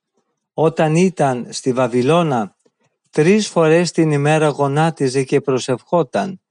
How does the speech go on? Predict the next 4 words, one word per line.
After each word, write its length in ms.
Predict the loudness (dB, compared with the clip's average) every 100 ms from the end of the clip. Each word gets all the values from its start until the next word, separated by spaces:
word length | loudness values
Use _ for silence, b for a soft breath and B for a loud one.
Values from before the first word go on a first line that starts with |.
| _ _ _ _
και 200 | -2 2
δοξολογούσε 920 | 4 2 2 2 4 4 2 0 -4
το 180 | -2 -2
Θεό 540 | 0 0 2 0 -4